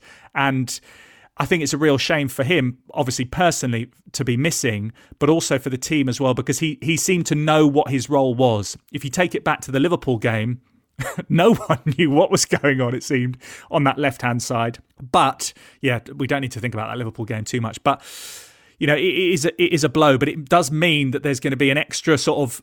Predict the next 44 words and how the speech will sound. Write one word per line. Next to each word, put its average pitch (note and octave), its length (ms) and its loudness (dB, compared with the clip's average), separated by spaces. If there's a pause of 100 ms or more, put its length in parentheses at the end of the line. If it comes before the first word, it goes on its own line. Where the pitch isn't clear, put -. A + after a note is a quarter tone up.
an D3+ 140 0
extra - 320 -2
thing C3 420 0
that B2+ 140 0
is C3 160 0
added C3+ 320 -2
to C3+ 80 -6
that B2+ 220 -4 (120)
transfer C#3+ 680 -2
activity B2+ 600 -4
list B2 420 -4
for C3+ 280 -2
the A#2 80 -6
hi-, B2 320 -2
hierarchy, B2 640 0
which A#2+ 240 -6
does E3+ 180 2
include C3 600 -2 (720)
helping C#3 760 -2 (520)
that C3+ 240 -4
defensive B2+ 600 -4
unit, A#2+ 560 -2
which, - 400 -6 (220)
which C#3+ 260 -4
is C3+ 140 0
gonna, A#2+ 280 -2 (140)
which D#3 200 -2
is E3+ 140 4
gonna B2+ 180 0
happen. A#2+ 380 -4
Mike, F3 240 2
maybe G3+ 200 0
just - 180 -6
a E3+ 40 -2
quick - 220 -2
word E3 240 4
on, D3 220 2 (300)
on C#3+ 80 0
the D3 80 4
defensive E3 520 2
side D#3 280 2
of D3+ 80 -2
things D#3 280 -2
for, - 100 -6